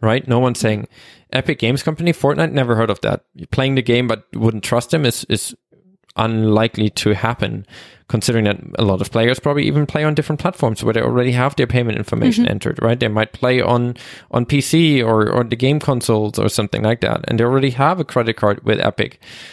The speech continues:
Speaker 1: They just know that they pay more on, on I O S.
Speaker 2: Mm-hmm.
Speaker 1: So I, I, I see that argument as well, and both of them are kinda right. Apple does provide a lot of value, I believe, but Epic also knows that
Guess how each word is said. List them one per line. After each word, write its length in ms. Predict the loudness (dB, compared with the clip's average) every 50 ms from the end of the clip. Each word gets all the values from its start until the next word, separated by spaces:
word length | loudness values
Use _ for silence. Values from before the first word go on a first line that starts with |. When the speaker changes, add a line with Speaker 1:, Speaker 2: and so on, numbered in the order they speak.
| -20 _ _ _ _ _ _ _ _ _ -4
Speaker 1:
They 160 | -2 -2 0
just 240 | 2 0 0 0 0
know 280 | 0 2 2 2 2
that 140 | 2 2 2
they 120 | 0 0 -2
pay 220 | 0 0 0 0
more 320 | 2 2 4 4 4 4 2
on, 160 | 0 -2 -4 -2
on 160 | -2 0 2
I 180 | 2 2 2 0
O 20 | -2 -4 -8
S. 180 | -10 -8 -4
Speaker 2:
Mm-hmm. 240 | -2 0 0 0 -2 -4 -8 -14 -20 _ _ _ _ _ _ _ -8
Speaker 1:
So 240 | -2 -2 0 0 0
I, 160 | 0 -2 -2 -2 -2
I, 800 | -2 -2 -4 -8 -18 -16 -14 -14 -12 -12 -12 -14 -14 -16 -16 -18 _ _ _ _ -2
I 80 | 0 0
see 180 | 0 0 0 0
that 160 | 2 2 2
argument 340 | 2 4 4 4 2 0 0
as 100 | 0 0
well, 360 | 0 0 0 -2 -6 -12 -12 -6
and 180 | -2 -2 0 2
both 240 | 2 0 0 0 0
of 80 | -2
them 220 | 0 0 0 -2 -2 -6 _ -12 -6 -2
are 120 | -2 -2
kinda 280 | 0 -2 -2 0 2 2
right. 400 | 2 2 0 -2 -6 -10 -16 -14 _ -6
Apple 300 | -6 -4 0 0 0 2
does 240 | 2 0 0 0
provide 340 | -2 -4 -4 0 0 0 0
a 60 | 2
lot 120 | 0 -2 -2
of 80 | -2 -2
value, 300 | 0 0 0 2 0 0
I 60 | 0
believe, 380 | -2 0 0 2 2 0 0 -4 -12 -20 -20 _ _ -4
but 120 | -4 -2
Epic 340 | -2 -2 -2 -2 -2 -2 -2 0
also 260 | 0 0 0 2 2
knows 380 | 2 4 4 4 2 0 0
that 180 | 0 0 -2 -2